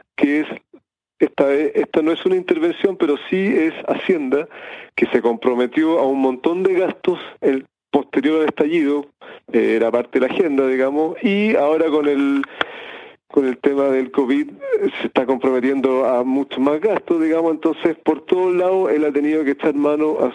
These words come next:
sus fondos de, de estabilización, los fondos de reserva que tiene afuera, y ha hecho una venta ya efectiva de alrededor de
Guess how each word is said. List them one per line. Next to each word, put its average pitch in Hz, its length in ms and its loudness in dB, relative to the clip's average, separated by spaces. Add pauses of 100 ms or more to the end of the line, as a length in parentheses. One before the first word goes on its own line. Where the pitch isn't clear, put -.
sus 131 180 -2 (280)
fondos 139 460 0
de, 139 380 0 (300)
de 131 160 2
estabilización, 135 760 0
los 165 120 0
fondos 151 260 2
de 143 160 2
reserva 151 420 0
que 143 140 0
tiene 156 180 0
afuera, 180 460 -2 (480)
y 139 140 2
ha 143 100 2
hecho 147 220 -2
una 143 120 2
venta 151 380 0
ya 165 460 0
efectiva 185 760 -2 (800)
de 151 540 -2 (180)
alrededor 131 480 0
de 127 120 0